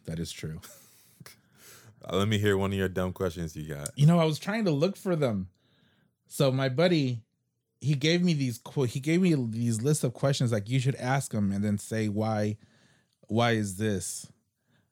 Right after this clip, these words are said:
Speaker 1: Oh, I know. Okay, we'll talk about, what's, let me ask one. Maybe I'll remember some more.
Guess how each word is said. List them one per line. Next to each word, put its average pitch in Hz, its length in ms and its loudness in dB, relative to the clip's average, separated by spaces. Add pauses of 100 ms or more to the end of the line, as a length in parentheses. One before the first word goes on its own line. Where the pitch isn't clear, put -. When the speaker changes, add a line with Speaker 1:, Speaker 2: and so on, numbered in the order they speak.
Speaker 1:
Oh, 185 200 4
I 170 80 6
know. 175 100 6
Okay, 139 220 -2
we'll 139 160 0
talk 165 220 2
about, 123 320 0 (160)
what's, 123 320 -10
let 120 320 -4
me 160 100 4
ask 147 260 0
one. 107 280 0
Maybe 151 240 6
I'll 156 180 6
remember 120 460 2
some 110 160 0
more. 101 340 0